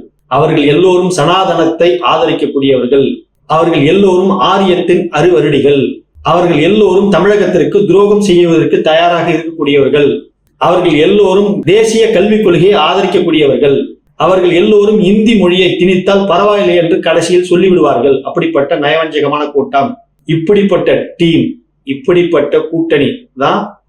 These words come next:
இன்னைக்கு உருவாகி கொண்டிருக்கிறது, ஒவ்வொரு ஸ்டெப்பாக உருவாகி கொண்டிருக்கிறது.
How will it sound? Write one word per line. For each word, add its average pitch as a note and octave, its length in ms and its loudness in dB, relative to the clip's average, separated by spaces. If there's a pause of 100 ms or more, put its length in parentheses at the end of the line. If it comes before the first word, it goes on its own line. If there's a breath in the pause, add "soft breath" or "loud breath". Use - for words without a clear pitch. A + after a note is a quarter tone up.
(220)
இன்னைக்கு D3 560 -2 (680)
உருவாகி F#3+ 540 2
கொண்டிருக்கிறது, D3+ 680 -2 (360)
ஒவ்வொரு E3 440 2
ஸ்டெப்பாக F3+ 640 -2
உருவாகி D#3+ 400 0
கொண்டிருக்கிறது. C#3 600 -4